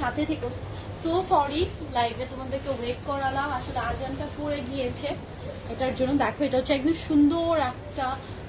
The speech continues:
মিষ্টি টাইপের কালারের ভেতরে তোমরা পেয়ে যাবা। And এটা হচ্ছে কালো জ্যামের ভেতরে যে এখন সুন্দর কালারটা দেওয়া হয় না, একদম ওই কালারটা। So এই যে দেখো, এটা হচ্ছে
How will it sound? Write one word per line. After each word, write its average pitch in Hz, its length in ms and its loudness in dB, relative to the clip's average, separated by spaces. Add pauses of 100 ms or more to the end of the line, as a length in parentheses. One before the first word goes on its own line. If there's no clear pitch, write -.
(100)
মিষ্টি 311 340 -2 (100)
টাইপের 269 400 0
কালারের 240 480 0
ভেতরে 240 320 -4 (120)
তোমরা 240 300 -6
পেয়ে 247 220 -2 (100)
যাবা। 190 320 -4 (540)
And 202 200 -4 (360)
এটা 262 280 0
হচ্ছে 262 200 2 (120)
কালো 254 300 4
জ্যামের 302 300 4
ভেতরে 269 360 4
যে 269 140 2
এখন 285 180 2 (140)
সুন্দর 285 240 2 (240)
কালারটা 302 440 4 (100)
দেওয়া 294 280 4
হয় 285 220 2
না, 359 40 2 (460)
একদম 330 300 2 (140)
ওই 320 80 6 (100)
কালারটা। 214 560 -2 (420)
So - 140 -8
এই 254 100 -2
যে 240 120 2
দেখো, 190 280 -2
এটা 311 180 0
হচ্ছে 330 200 -2